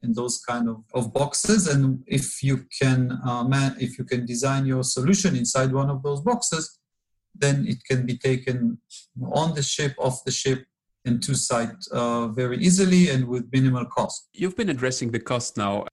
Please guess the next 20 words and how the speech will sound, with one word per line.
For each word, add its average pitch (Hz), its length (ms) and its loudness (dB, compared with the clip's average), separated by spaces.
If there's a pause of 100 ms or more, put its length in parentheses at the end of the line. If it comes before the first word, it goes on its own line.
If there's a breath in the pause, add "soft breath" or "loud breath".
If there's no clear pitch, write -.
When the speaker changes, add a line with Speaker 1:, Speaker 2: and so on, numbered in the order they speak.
Speaker 2:
We've 139 400 0 (100)
listed 135 380 0
the, 107 260 2
the 107 100 0
advantages 107 600 -2
of, 107 240 -4
of 107 360 -8
the 117 80 0
package, 117 500 -4
uh, 101 60 -8
the 101 160 -12
containerized, 104 880 -2
uh, 104 80 -4
solution, 104 560 -2
and 104 300 -4 (340 soft breath)
the 107 100 -4
first 139 580 0
seem 135 300 0
to 127 100 -4
be 117 340 -2